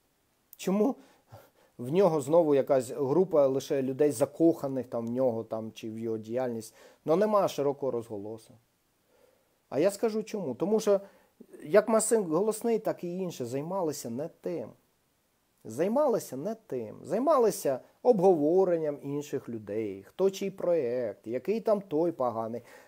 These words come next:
який Медведчук поганий. У кого ще яке питання, який поганий Медведчук? Я не розумію.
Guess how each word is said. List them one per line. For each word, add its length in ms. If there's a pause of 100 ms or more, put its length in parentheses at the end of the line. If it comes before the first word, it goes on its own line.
який 280
Медведчук 580
поганий. 360 (200)
У 80
кого 300
ще 140
яке 240
питання, 460
який 240
поганий 400
Медведчук? 680 (960)
Я 160
не 100
розумію. 400